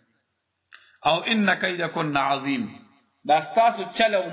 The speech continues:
مکر دا ډېر لوی دی، ښه. ډېر لوی مکر دی، دا مکر تا جوړ کړی دی.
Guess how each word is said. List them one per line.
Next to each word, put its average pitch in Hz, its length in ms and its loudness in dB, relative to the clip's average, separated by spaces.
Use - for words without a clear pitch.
مکر 202 320 0
دا 160 220 0
ډېر 151 200 -2
لوی 127 240 -4
دی، 110 100 -12
ښه. 113 180 -4
ډېر 277 200 4
لوی 233 160 4
مکر 214 360 2
دی، 190 100 -4
دا 185 160 0
مکر 180 320 -2
تا 160 200 2
جوړ 131 260 -6
کړی 117 200 -2
دی. 107 100 -14